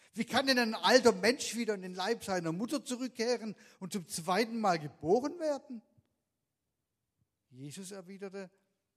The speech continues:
„Ich sage dir, niemand kommt ins Reich Gottes,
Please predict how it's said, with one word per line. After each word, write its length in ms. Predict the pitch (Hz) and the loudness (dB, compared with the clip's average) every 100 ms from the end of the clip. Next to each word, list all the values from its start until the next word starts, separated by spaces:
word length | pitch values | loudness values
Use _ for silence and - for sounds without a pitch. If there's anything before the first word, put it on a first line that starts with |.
| _ | _
„Ich 160 | - | -16
sage 340 | - 185 233 247 | -14 -12 -12 -14
dir, 320 | 190 135 120 _ _ _ _ _ _ - | -12 -12 -14 _ _ _ _ _ _ -16
niemand 640 | 143 156 208 262 277 262 | -10 -2 -2 0 -4 -6
kommt 240 | - 202 180 | -6 -6 -6
ins 240 | 160 156 | -14 -12
Reich 260 | 143 143 - | -10 -10 -10
Gottes, 500 | 147 156 233 220 - | -14 -10 -8 -10 -14